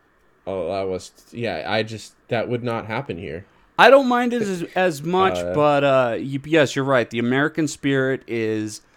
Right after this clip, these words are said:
Speaker 2: very stubborn and does not like being told what to do,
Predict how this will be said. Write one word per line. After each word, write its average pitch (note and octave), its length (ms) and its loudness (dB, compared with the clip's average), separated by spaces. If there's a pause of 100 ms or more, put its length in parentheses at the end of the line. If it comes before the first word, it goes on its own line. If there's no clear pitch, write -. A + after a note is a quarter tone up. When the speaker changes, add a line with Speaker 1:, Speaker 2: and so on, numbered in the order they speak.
(240)
Speaker 2:
very C3 540 0
stubborn A2+ 800 0 (240)
and G#2+ 500 -6
does A2+ 200 -4
not A#2+ 380 -2
like A2+ 300 -4
being A2+ 240 -8
told G2+ 220 -10
what A2 180 -8
to A2 100 -20
do, A#2+ 420 -2